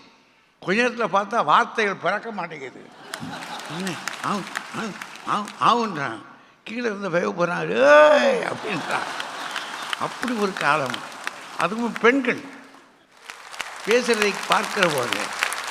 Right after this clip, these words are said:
கேட்கிற போது ஒரு சமுதாயம் வளரப்போகிறது என்பதற்கான அடையாளம் அல்லவா அது? அதனால அந்த குழந்தைக்கு என்னுடைய ஆசிகள். அது முதல்ல பேசுது. அந்த அணியிலே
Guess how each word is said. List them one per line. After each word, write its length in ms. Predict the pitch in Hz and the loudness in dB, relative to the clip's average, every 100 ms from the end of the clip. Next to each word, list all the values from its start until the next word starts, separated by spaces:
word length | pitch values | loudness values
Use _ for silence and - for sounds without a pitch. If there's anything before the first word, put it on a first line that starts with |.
| - - | -6 -4
கேட்கிற 440 | - 269 254 254 233 | 4 4 4 2 2
போது 560 | 170 156 135 131 147 143 - - - - - - - | 2 0 0 0 -2 -4 -6 -6 -6 -4 -4 -4 0
ஒரு 140 | 202 208 | 2 2
சமுதாயம் 680 | - 247 302 294 269 254 208 | 4 4 6 4 4 2 4
வளரப்போகிறது 760 | 240 294 302 - 262 233 240 | 4 6 6 8 8 8 6
என்பதற்கான 600 | 226 220 214 - 202 185 | 4 2 0 0 0 0
அடையாளம் 440 | 151 247 302 277 240 | 2 4 4 4 2
அல்லவா 300 | 220 202 185 | 2 4 4
அது? 420 | 151 156 143 127 - - - - - | 4 -4 -6 -10 -14 -18 -20 -20 -4
அதனால 600 | 170 196 160 151 208 220 - - - _ _ _ _ | -2 0 -2 0 0 -2 -10 -20 -20 _ _ _ _
அந்த 320 | - 190 208 | -6 -4 -4
குழந்தைக்கு 540 | 190 156 160 156 156 202 | -4 -2 -2 -2 -2 -2
என்னுடைய 340 | 175 139 131 | -2 -4 0
ஆசிகள். 580 | 127 160 - 160 175 185 - - - - - - | 4 4 2 -2 -2 -4 -12 -20 -18 -18 -16 -4
அது 220 | - 190 226 | 0 0 0
முதல்ல 420 | 170 165 196 196 160 | 0 0 0 0 -2
பேசுது. 420 | 147 135 131 110 - - - - - - - - - - - - - | -2 -2 -4 -4 -4 -4 -4 -4 -6 -4 -4 -4 -4 -6 -6 -4 0
அந்த 340 | 170 247 240 170 | 2 4 4 4
அணியிலே 680 | 208 226 180 196 160 120 | 2 0 0 0 0 -4